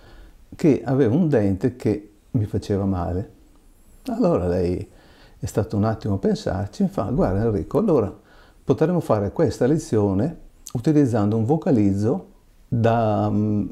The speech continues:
focalizzare proprio sul dente che tu senti abbia, abbia un problema." E ha voluto sapere qual era esattamente il dente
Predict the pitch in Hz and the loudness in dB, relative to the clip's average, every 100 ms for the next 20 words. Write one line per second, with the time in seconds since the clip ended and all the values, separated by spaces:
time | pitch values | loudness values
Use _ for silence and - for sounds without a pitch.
0 | - - 131 - 120 110 107 123 104 110 | -10 -6 -4 0 0 2 0 0 0 0
1 | 107 107 98 104 104 110 107 92 82 90 | -2 -2 -8 -4 -2 0 0 -2 -4 -4
2 | 98 117 101 87 90 - - 110 104 98 | -2 0 0 0 -4 -6 -6 -2 -2 -2
3 | 95 98 98 98 90 90 - - - 104 | -2 -2 -2 -2 -2 -4 -6 -12 -8 -6
4 | 101 101 95 104 95 113 95 90 90 - | -4 -2 -2 -4 -2 -2 -2 -2 -4 -2
5 | 165 131 131 175 - - 98 110 113 110 | 0 2 0 0 -4 0 2 2 0 0
6 | 101 95 92 95 - 98 92 92 101 101 | 0 0 -2 -4 -4 -2 -2 -2 -4 -4
7 | 87 - 95 - | -4 -6 -6 -8